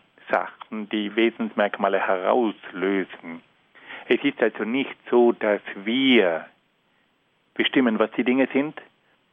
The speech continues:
sondern wir lösen aus den Dingen die Merkmale heraus und dadurch sind es die Dinge, die bestimmend sind. Die Wahrheit ist also nicht etwas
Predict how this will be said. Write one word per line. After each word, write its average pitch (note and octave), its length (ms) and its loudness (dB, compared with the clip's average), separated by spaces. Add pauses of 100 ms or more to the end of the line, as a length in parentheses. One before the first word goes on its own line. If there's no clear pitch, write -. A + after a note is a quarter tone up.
(960)
sondern G#2 920 -2 (640)
wir A2+ 120 2
lösen A2 640 0 (120)
aus G2+ 240 0 (160)
den G2 360 -4
Dingen B2 320 0
die G2+ 120 -2
Merkmale A#2+ 800 0
heraus A#2+ 460 -2
und A2 180 -8
dadurch G#2 340 0
sind A#2+ 180 -2
es G2 100 2 (160)
die G2 80 -12
Dinge, A2 400 -2 (1700)
die B2+ 80 -4
bestimmend - 560 -6
sind. - 120 -20 (2000)
Die A2 120 -12
Wahrheit A2+ 460 -2 (260)
ist - 260 -8
also A#2 240 -4
nicht B2 420 -2
etwas A2 400 0